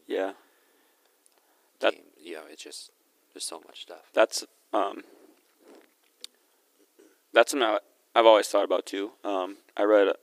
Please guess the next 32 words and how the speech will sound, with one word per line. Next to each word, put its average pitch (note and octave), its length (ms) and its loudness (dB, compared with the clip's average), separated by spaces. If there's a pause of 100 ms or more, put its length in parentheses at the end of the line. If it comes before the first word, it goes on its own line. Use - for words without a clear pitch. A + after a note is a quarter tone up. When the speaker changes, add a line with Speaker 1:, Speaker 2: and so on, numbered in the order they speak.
Speaker 1:
I - 40 0
read G#2+ 160 2
a F#2+ 40 -6
book. G2 340 -4 (640)
I - 80 -8
think C3 180 -8
it, A#2+ 80 -2 (180)
I - 40 -14
think C3 160 -8
it C3 60 0
was A2+ 180 -2
in, G#2+ 180 -8
uh, F2+ 280 -4 (840)
Pharisectomy G2 760 -4
I E2+ 60 -4
read, F2 240 -4 (280)
read F2 200 -6
about. D#2+ 400 -6
Um, F2 320 -10 (200)
but G2+ 140 -10
the - 60 -6
author G2+ 340 -2
writes G2 240 -2
about G2 240 -2
how, G2 320 -2
um, F#2 260 -4 (880)
he B2 100 -10
talks - 340 -2
about F#2+ 320 0 (580)
how F#2+ 440 -4 (1120)
modern A2 440 2
day G2+ 340 0